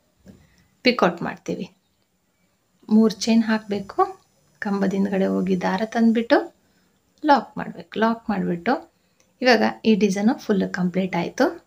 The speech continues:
ನೋಡಿ, ಈ ಥರ ಕಾಣುತ್ತೆ. ಬಿ-, ಇಲ್ಲಿ ಲಾಕ್ ಆದ್ಮೇಲೆ ಮೂರು ಸಿಂಗಲ್ ಕ್ರೋಶೆಟ್ ನಾವು ಹೆಂಗೆ ಹಾಕಿದ್ವಲ್ಲ, ನೋಡಿ, ಒಂದು, ಎರಡು, ಮೂರು, ಮೂರು ಮತ್ತೆ ನಾಲ್ಕರ ಮಧ್ಯದಲ್ಲಿ ಈ ಪಿಕಾಟ್ ಏನ್ ಮಾಡಿದ್ವಲ್ಲ ಅದನ್ನ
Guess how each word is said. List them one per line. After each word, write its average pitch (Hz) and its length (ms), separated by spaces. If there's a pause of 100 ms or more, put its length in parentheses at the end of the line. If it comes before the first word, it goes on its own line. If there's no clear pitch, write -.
(140)
ನೋಡಿ, 214 180
ಈ 214 100
ಥರ 202 180
ಕಾಣುತ್ತೆ. 190 440 (840)
ಬಿ-, 220 320
ಇಲ್ಲಿ 226 160
ಲಾಕ್ 214 420
ಆದ್ಮೇಲೆ 196 680 (1700)
ಮೂರು 214 260
ಸಿಂಗಲ್ 208 340
ಕ್ರೋಶೆಟ್ 202 320
ನಾವು 202 160
ಹೆಂಗೆ 202 300
ಹಾಕಿದ್ವಲ್ಲ, 190 640 (400)
ನೋಡಿ, 202 160
ಒಂದು, 196 320
ಎರಡು, 202 260
ಮೂರು, 202 440 (720)
ಮೂರು 233 360
ಮತ್ತೆ 233 400
ನಾಲ್ಕರ 214 520
ಮಧ್ಯದಲ್ಲಿ 208 920 (540)
ಈ 254 180
ಪಿಕಾಟ್ 214 480
ಏನ್ 202 220
ಮಾಡಿದ್ವಲ್ಲ 190 320
ಅದನ್ನ 196 280